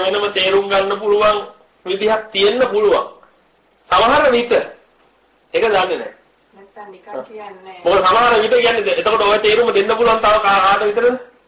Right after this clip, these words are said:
Speaker 1: එක්ක රහතුන් වහන්සේ කෙනෙකුට, නැත්තම් බුදු කෙනෙකුට. හරි, එහෙම තියෙනවා නම්, එහෙම නැත්තම්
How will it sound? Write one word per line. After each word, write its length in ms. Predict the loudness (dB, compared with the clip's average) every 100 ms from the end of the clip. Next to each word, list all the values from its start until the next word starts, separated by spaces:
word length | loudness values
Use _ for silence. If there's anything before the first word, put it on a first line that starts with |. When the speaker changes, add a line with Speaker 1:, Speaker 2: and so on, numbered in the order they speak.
| _ _ _ _ _ _ _ _
Speaker 1:
එක්ක 180 | -6 0
රහතුන් 420 | 2 2 2 2
වහන්සේ 360 | 2 0 0 -2
කෙනෙකුට, 380 | -4 -8 -6 -6 -8 -16 _
නැත්තම් 380 | _ -8 -4 -4 -6 -14 -20 -20 _ _ _
බුදු 240 | -10 -6
කෙනෙකුට. 360 | -4 -6 -8 -20 _ _ _ _ _
හරි, 140 | -4 0
එහෙම 200 | 0 0
තියෙනවා 480 | 0 0 2 2 2
නම්, 260 | 2 0 -2 -10 _ _ _ _ _ _ _ _ _ _ _ _ _ _
එහෙම 260 | -2 0 2
නැත්තම් 420 | 0 -2 -6